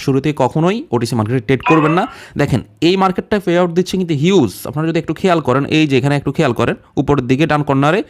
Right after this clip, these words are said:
নাইনটি থ্রি পার্সেন্ট। একে তো হচ্ছে ওটিসি মার্কেট, তার উপর পে আউট সবচেয়ে বেশি। ওকে, আমরা হচ্ছে ম্যানেজমেন্ট ডিসিপ্লিনের মাধ্যমে হচ্ছে ট্রেড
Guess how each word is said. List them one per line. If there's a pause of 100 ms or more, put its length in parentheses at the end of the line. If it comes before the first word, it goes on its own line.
(260)
নাইনটি
থ্রি (100)
পার্সেন্ট। (160)
একে
তো
হচ্ছে
ওটিসি
মার্কেট, (380)
তার
উপর (100)
পে
আউট
সবচেয়ে
বেশি। (800)
ওকে, (280)
আমরা
হচ্ছে
ম্যানেজমেন্ট
ডিসিপ্লিনের
মাধ্যমে
হচ্ছে
ট্রেড